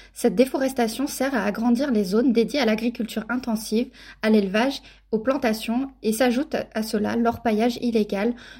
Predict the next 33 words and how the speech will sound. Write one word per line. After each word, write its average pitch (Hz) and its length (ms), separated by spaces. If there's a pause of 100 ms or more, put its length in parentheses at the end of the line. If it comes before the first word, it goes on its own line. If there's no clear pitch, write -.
dont 277 160
le 254 100
mercure 214 420
pollue 233 300
les 208 140
sols 226 260
et 214 60
les 214 160
rivières. 180 580 (540)
Et 214 80
donc, 240 200
de 214 100
facto, 220 500 (400)
les 190 200
habitants 226 380
sont 226 160
touchés. - 460 (880)
Un 233 160
autre 294 200
exemple 240 440
de 202 100
déforestation 247 880
avec 214 300
de 220 120
lourdes 240 340
conséquences 240 580
sur 220 160
les 196 100
points 214 220
chauds 269 220
de 233 100
biodiversité 220 1040
mondiale, 214 540